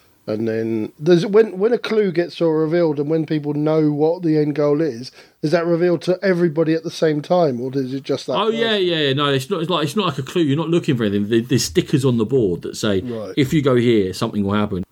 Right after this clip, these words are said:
Speaker 2: So you, you go there and you read it out to everyone, and then every single one of them, it does something.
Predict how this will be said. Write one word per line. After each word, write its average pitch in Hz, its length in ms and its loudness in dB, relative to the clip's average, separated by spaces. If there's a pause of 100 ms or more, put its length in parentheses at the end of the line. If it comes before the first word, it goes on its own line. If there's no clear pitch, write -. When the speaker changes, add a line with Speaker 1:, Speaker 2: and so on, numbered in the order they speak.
(160)
Speaker 2:
So - 160 -2
you, 113 140 4
you 123 220 -2
go 147 280 2
there 101 280 0
and 110 120 2
you 113 80 2
read 117 200 2
it - 60 -4
out 113 200 -6
to 110 80 0
everyone, 92 440 -4
and 101 180 -2
then 98 240 -2 (360)
every 180 480 0
single 160 400 2
one 127 260 2
of 98 40 -2
them, 92 280 -4 (840)
it 135 180 0
does 120 240 0
something. 98 500 -4